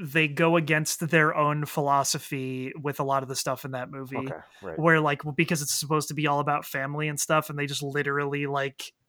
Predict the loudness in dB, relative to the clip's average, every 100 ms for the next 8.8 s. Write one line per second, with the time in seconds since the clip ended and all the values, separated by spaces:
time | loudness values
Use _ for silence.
0 | _ _ _ _ -10 -8 -8 _ _ _
1 | -4 4 6 6 6 4 4 4 4 4
2 | 2 0 0 0 2 2 2 0 2 0
3 | 0 2 2 2 4 4 6 4 4 -2
4 | -2 2 2 0 -6 -8 -4 -2 2 2
5 | 2 2 0 0 -2 -4 -6 -6 -12 -10
6 | -10 -10 -14 _ _ _ _ _ _ _
7 | _ _ _ _ _ _ -20 -18 -8 -2
8 | 2 2 2 2 8 8 8